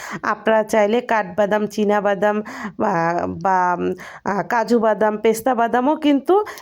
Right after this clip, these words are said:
বে-, আহ, এভাবে ব্লেন্ডার করে দিতে পারেন। আমি এখানে চীনাবাদাম এবং টমেটো আর স-, আম, আহ, পেঁয়াজ দিয়ে ব্লেন্ডার করে নিয়ে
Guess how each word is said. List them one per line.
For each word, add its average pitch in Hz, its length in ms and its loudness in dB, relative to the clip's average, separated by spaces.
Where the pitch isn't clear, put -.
বে-, 190 180 2
আহ, 185 220 4
এভাবে 202 320 2
ব্লেন্ডার 190 480 2
করে 214 200 0
দিতে 226 260 0
পারেন। 247 380 0
আমি 190 240 2
এখানে 202 280 0
চীনাবাদাম 247 720 2
এবং 196 360 2
টমেটো 220 540 2
আর 180 140 -2
স-, - 220 -8
আম, 175 380 2
আহ, - 260 -4
পেঁয়াজ 240 340 2
দিয়ে 226 360 4
ব্লেন্ডার 196 500 2
করে 220 260 2
নিয়ে 233 360 4